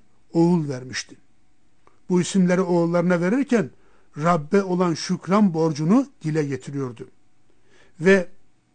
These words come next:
Yaratılış kırk bir ayet elli üçte Mısır'da yedi bolluk yılı sona erdi diyor.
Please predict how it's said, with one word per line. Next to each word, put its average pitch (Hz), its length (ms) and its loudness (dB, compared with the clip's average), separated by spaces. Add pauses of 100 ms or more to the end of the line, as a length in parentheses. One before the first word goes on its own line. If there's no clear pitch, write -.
(420)
Yaratılış 190 540 0
kırk - 320 -4
bir 233 220 -2
ayet 190 260 0
elli 180 240 -2
üçte 233 440 0 (540)
Mısır'da 220 600 2
yedi 190 680 2
bolluk 190 480 2
yılı 202 260 4
sona 190 360 4
erdi 160 420 0
diyor. 123 340 -12